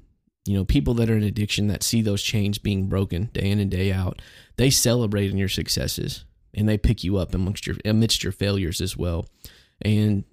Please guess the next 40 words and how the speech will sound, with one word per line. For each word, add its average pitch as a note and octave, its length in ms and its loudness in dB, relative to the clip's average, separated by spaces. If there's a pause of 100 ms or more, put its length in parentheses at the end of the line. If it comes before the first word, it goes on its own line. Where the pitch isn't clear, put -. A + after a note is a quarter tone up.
(100)
uh, G2 320 0
Celebrate A#2+ 300 2
Recovery G#2+ 360 0
for G2 180 0
us G2+ 200 0
was G2+ 180 0
anywhere A2+ 260 2
between G#2 260 0
a G#2+ 40 2
hundred A2+ 240 2
to G#2+ 80 2
a G#2+ 40 4
hundred A2 220 2
fifty F#2 160 -4
people G2+ 480 0
weekly G#2 560 -2 (100)
were F#2+ 180 0
in G2 120 2
the, F#2+ 320 -2
uh, D#2 200 -4
attending F#2+ 340 0
audience. F#2 420 -2 (920)
And, G#2 320 2
uh, G#2 260 0 (220)
it A#2 80 4
was A2 140 4
so C3+ 200 2
packed A#2+ 340 2
this G2 220 -2
night F#2+ 360 -2
that F#2+ 120 0
I G#2 80 0
had G#2+ 140 2
to G#2 60 0
sit G#2 180 0
on G2 80 2
the F#2 80 0
very G2 240 0
back F#2+ 260 -2
row. F2 380 -2